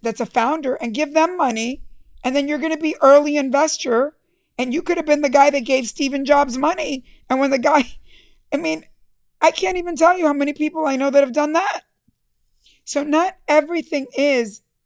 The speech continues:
hard, hard, hard. Now, let's talk about if you go into a saturated field or a saturated market. There's pros and cons to that. The ladies you're gonna meet in the podcast Friday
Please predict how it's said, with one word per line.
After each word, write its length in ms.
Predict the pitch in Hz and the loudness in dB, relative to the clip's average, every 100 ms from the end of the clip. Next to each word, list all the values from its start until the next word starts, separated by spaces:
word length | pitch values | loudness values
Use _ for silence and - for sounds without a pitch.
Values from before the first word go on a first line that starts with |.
| _ | _
hard, 480 | - 220 220 226 226 | -2 4 6 6 2
hard, 420 | 196 196 196 202 | -4 -2 -2 -2
hard. 440 | 190 190 - - _ _ - - | -4 -6 -8 -14 _ _ -20 -4
Now, 300 | 262 269 - - | 0 2 0 -2
let's 180 | 269 - | -2 0
talk 220 | - 339 | -4 0
about 220 | 302 269 | 2 0
if 80 | 208 | 0
you 80 | 226 | -4
go 160 | 226 | -2
into 240 | 233 226 208 | -2 -6 -6
a 60 | |
saturated 680 | 185 226 226 - 240 233 226 | -4 -4 -4 -2 -2 -2 -4
field 500 | - - 190 190 302 _ _ _ _ _ _ _ _ _ _ _ _ _ | -10 -8 -4 -4 -6 _ _ _ _ _ _ _ _ _ _ _ _ _
or 120 | 214 | -2
a 60 | 208 | -2
saturated 640 | - 220 - 208 196 190 | -2 -4 -2 -2 -2 -4
market. 480 | 185 190 208 - - - _ _ _ _ _ _ _ - | -6 -6 -6 -12 -18 -20 _ _ _ _ _ _ _ -12
There's 160 | 196 | -12
pros 400 | - - 262 269 | -10 -2 0 0
and 100 | 277 | -4
cons 360 | - 214 214 - | -8 -6 -6 -10
to 140 | - | -16
that. 220 | 185 - - _ _ _ _ _ _ _ _ _ _ _ - | -16 -18 -20 _ _ _ _ _ _ _ _ _ _ _ -10
The 100 | 233 | -4
ladies 400 | 233 240 277 254 | 0 0 0 -4
you're 80 | 247 | -6
gonna 160 | 233 | -6
meet 160 | 220 220 | -6 -6
in 80 | 220 | -6
the 80 | |
podcast 460 | 190 208 196 214 190 | -6 -4 -4 -6 -6
Friday 380 | 214 208 214 | -4 -2 -4